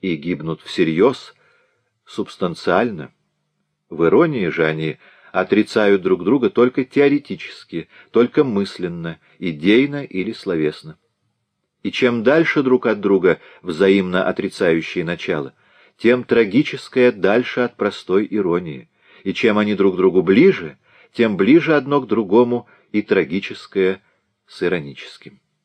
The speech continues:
Тут залегает огромное различие между средневековым христианством и античным язычеством. В христианстве духовное начало бесконечно далеко от телесного, в то время как в язычестве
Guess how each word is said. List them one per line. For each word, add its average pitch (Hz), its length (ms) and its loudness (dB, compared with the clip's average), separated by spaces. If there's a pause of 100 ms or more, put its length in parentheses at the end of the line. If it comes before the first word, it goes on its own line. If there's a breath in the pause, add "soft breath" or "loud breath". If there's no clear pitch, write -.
(800)
Тут 170 220 2
залегает 170 540 4
огромное 175 640 2
различие 143 560 0
между 117 480 2
средневековым 107 760 0
христианством 143 960 -2 (400 soft breath)
и 101 80 2
античным 104 680 -4
язычеством. 76 800 -10 (880)
В - 80 -20
христианстве 131 960 2
духовное 110 580 0
начало 104 440 0
бесконечно 113 760 -2
далеко 107 340 -4
от 104 180 -4
телесного, 73 640 -6 (420 soft breath)
в - 80 -20
то 104 120 2
время 104 280 2
как 104 260 -2
в 92 40 -6
язычестве 98 880 -2